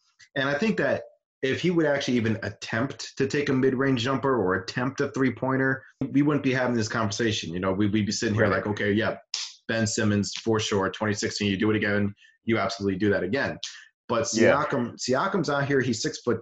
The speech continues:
Speaker 1: he's six, I think, nine, and he's
Speaker 2: Right,
Speaker 1: taking
Speaker 2: yeah, around there, yeah.
Speaker 1: Yeah, and he's taking six threes a game. And he's, he's hitting them at, like, thirty-six percent, thirty-seven percent. That's good numbers. And it's like, and you look at Ben, it's like, "Dude, can you take just one a game?"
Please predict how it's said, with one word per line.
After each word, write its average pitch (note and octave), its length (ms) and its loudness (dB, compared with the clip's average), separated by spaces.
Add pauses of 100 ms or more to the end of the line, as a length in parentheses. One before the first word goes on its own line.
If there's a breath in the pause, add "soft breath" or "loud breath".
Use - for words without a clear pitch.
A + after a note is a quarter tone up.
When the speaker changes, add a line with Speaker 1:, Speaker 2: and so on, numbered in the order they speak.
(140)
Speaker 1:
he's C#3+ 300 0
six, - 500 -4
I A2+ 80 -4
think, A2 200 -4
nine, A2+ 560 0 (380)
and B2 260 0
he's C#3 220 0
Speaker 2:
Right, G#2+ 60 -4 (140)
Speaker 1:
taking G#2 160 2
Speaker 2:
yeah, G2 120 6
around F#2+ 300 2
there, F#2 260 -2
yeah. E2+ 120 -4 (340)
Speaker 1:
Yeah, A2+ 380 0 (140)
and C3+ 100 2
he's D#3+ 160 0
taking E3+ 240 0
six E3 260 -4
threes E3+ 280 2
a F3 40 0
game. F3 400 -2 (580)
And C3+ 300 2
he's, D3+ 260 2
he's D3 300 2
hitting E3+ 220 0
them D3 140 2
at, C#3 100 2
like, C#3 200 -2
thirty-six D#3 460 0
percent, D#3+ 460 -2
thirty-seven C#3+ 440 0
percent. C#3+ 380 -2
That's E3 260 -4
good D3+ 260 0
numbers. - 540 -4 (360 soft breath)
And C#3 160 2
it's C#3+ 160 -2
like, C3 100 0
and C3+ 100 4
you D3+ 120 2
look D#3+ 160 0
at A#2 160 -2
Ben, E3 220 0
it's C#3+ 100 0
like, A2+ 160 -2
"Dude, B2+ 180 2
can A#2 140 0
you C3 80 0
take C#3+ 200 -4
just G#2+ 280 -4
one A#2 180 2
a A#2+ 40 0
game?" B2+ 500 0